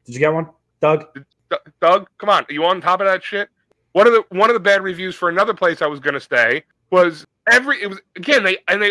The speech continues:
Speaker 2: all start po-, like, the ones that are, like, s-, like, one star, it's, like, negative right from the start.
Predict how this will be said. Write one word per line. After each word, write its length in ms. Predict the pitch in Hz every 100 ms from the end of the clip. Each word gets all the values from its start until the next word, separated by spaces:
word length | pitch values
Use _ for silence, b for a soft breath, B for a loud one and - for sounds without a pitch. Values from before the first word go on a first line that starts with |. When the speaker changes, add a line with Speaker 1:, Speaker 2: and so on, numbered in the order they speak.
| -
Speaker 2:
all 240 | 196 214 220
start 320 | - 202 -
po-, 180 | 190 190
like, 140 | 185
the 60 | 190
ones 220 | 233 285
that 100 | 233
are, 60 | 214
like, 200 | 185 147 117
s-, 180 | - -
like, 200 | 170 151
one 280 | 143 147 160
star, 500 | 147 160 147 147 147 _ _ _ 170
it's, 120 | 185
like, 160 | 160 151
negative 440 | 160 165 160 147
right 180 | 147 139
from 120 | 131
the 60 | 120
start. 360 | 139 113 95